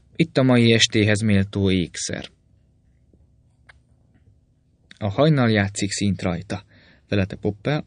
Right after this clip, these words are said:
abban a biztos tudatban, hogy Cézár neki szánta az ékszert. Nero egy darabig hol feljebb emelte, hol leeresztette a rózsaszín köveket, végül megszólalt.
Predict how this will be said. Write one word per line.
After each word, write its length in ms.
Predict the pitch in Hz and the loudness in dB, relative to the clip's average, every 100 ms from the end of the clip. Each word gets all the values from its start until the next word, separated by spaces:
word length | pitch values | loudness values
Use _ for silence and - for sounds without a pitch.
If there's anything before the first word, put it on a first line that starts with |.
| _ _ | _ _
abban 280 | 104 - 110 | -8 -4 -2
a 60 | 101 | 0
biztos 280 | - - | -2 -6
tudatban, 380 | 104 110 107 110 | -4 -2 0 0
hogy 140 | 98 98 | -2 -2
Cézár 360 | 107 104 98 | -2 0 0
neki 260 | 101 98 95 | -2 -4 -8
szánta 380 | - - 98 - | -8 -8 -6 -4
az 160 | 95 | -4
ékszert. 520 | 71 - - - - _ _ _ _ _ _ _ _ _ _ _ _ _ _ | -8 -10 -12 -12 -18 _ _ _ _ _ _ _ _ _ _ _ _ _ _
Nero 300 | - 143 127 | -2 4 6
egy 100 | 107 | 6
darabig 340 | 101 117 101 92 | 6 4 4 2
hol 200 | 139 135 | 0 -2
feljebb 440 | - 120 113 107 | 0 2 2 0
emelte, 520 | 107 104 95 - 101 - - - _ - | 0 0 0 -2 -6 -6 -20 -20 _ 0
hol 220 | 120 113 | 4 6
leeresztette 800 | 107 113 104 95 - 85 - 87 | 6 4 4 2 -2 -8 -6 -6
a 80 | 95 | -4
rózsaszín 480 | 104 107 101 107 | -4 -4 -4 -4
köveket, 400 | 101 117 127 131 | -2 -4 -4 -6
végül 240 | - 110 110 | -4 -2 0
megszólalt. 580 | 101 - 107 101 98 | -2 -4 -6 -6 -8